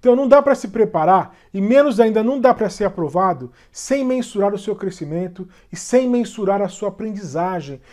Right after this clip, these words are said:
pra verificar se você está mesmo aprendendo ou não. Ou se só está com aquela falsa impressão de que está avançando só porque está lendo freneticamente com a primeira técnica suspeita, pra não dizer fajuta, de leitura dinâmica que você achou aí num vídeo no YouTube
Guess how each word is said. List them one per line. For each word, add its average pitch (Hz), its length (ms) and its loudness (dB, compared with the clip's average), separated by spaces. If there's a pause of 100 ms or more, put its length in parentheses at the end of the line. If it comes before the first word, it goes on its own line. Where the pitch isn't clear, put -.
(200)
pra 214 120 0
verificar 220 600 -4
se 214 100 -14
você 214 300 -8
está 254 280 -4
mesmo 247 320 0
aprendendo 208 500 -6
ou 190 60 -6
não. 151 220 -10 (380)
Ou 262 120 2
se 247 200 -8
só 254 180 4
está 233 220 0
com 240 100 -4
aquela 240 260 -2
falsa 226 380 -4
impressão 202 500 -4 (220)
de 185 100 -10
que 175 60 -12
está 220 200 2
avançando 196 720 -2 (140)
só 247 220 -2
porque 240 180 -10
está 240 200 0
lendo 214 220 0
freneticamente 240 1600 0 (200)
com 202 100 -4
a - 20 -2
primeira 233 400 6
técnica 220 500 -2
suspeita, 196 640 -2
pra 190 140 -2
não 190 80 0
dizer 175 180 -2
fajuta, 175 560 -4 (260)
de 185 120 -8
leitura 208 340 0
dinâmica 180 400 -2
que 185 80 -12
você 196 260 -6
achou 175 280 -2
aí 170 80 0
num 180 120 -4
vídeo 160 280 -8
no 175 60 -4
YouTube 135 340 -12